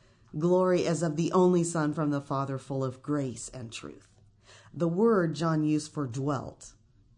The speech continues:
is the Greek word for putting up a tabernacle. He was saying, that Jesus became flesh and tabernacled among us. Certainly no Jewish person reading these words of John's gospel would have failed to grasp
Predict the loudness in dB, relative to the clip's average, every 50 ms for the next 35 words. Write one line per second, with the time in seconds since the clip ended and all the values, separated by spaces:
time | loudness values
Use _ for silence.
0 | _ _ -4 -2 -2 -4 -4 -2 -2 -2 -2 -2 -2 -2 -2 -2 -2 -6 -8 -6
1 | -4 -4 -4 -6 -8 -10 -14 _ _ -20 _ _ _ _ -4 -2 -2 -2 -4 -8
2 | _ _ -8 -6 -4 -2 0 -2 -2 -4 -6 -8 -8 -8 -6 -6 -6 -6 -8 -8
3 | -12 -14 -18 -20 -20 _ _ _ _ -20 -20 _ _ _ _ _ 0 2 2 2
4 | 2 0 0 2 2 2 0 -2 -4 -12 -20 -20 -16 -6 -4 -2 -2 0 2 2
5 | 2 2 2 0 -2 -2 -4 -4 -2 -2 0 0 0 0 0 0 0 0 0 -2
6 | -2 0 0 2 2 2 0 -2 -8 -18 -20 _ _ _ _ -12 -8 -4 -2 0
7 | 2 2 4 4 4 2 0 -2 -4 -4 -4 -4 -4 -4 -4 -2 -2 0 0 0
8 | -2 -2 -4 -6 -8 -12 -16 -18 -20 -20 _ _ _ _ _ _ _ _ _ _
9 | _ _ -20 -20 _ -10 -4 -2 -2 0 0 2 2 2 2 2 2 2 2 2
10 | 2 2 2 2 2 0 -2 -8 -10 -10 -10 -8 -8 -6 -4 -2 0 0 2 4
11 | 4 2 2 0 -2 -4 -4 -4 -4 -4 -6 -6 -6 -4 -4 -4 -4 -6 -6 -6
12 | -6 -6 -8 -8 -6 -8 -8 -8 -10 -12 -4 -2 -2 0 0 -2 -4 -4 -6 -4
13 | 0 2 4 6 6 6 4 2 0 -2 -2 -2 -2 0 0 0 0 -2 -6 -12